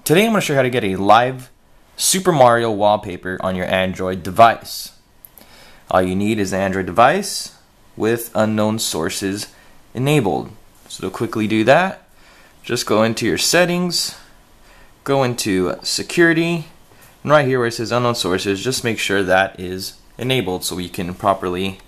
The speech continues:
download and install the application from its source, which is outside the Play Store.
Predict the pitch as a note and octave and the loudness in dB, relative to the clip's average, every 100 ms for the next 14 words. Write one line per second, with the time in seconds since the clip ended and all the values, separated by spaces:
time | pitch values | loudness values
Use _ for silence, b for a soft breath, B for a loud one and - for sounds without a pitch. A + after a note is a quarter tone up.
0 | - - B2 A#2+ A#2+ A#2 B2 B2+ - - | -4 2 4 4 -2 -4 -4 -4 -4 2
1 | F#2+ G2 G2+ B B B B B - G2 | 4 4 0 B B B B B -8 -4
2 | F#2+ F#2 G2 - F#2+ - - G#2+ - F2+ | -2 -2 -6 -4 -4 -4 -4 -2 -2 -4
3 | F#2 F#2 F2+ F#2 - F#2 F#2 - - - | -6 -4 -4 -2 0 0 0 0 -4 -6
4 | - A#2 B2 - G2 F#2+ G#2 - - - | -2 0 0 0 -2 -2 -2 -6 -10 -10
5 | E2 - E2 E2 E2 - F#2+ F#2 - D2+ | -8 -2 -2 -2 -6 -2 -2 0 -2 -2
6 | D#2 | -6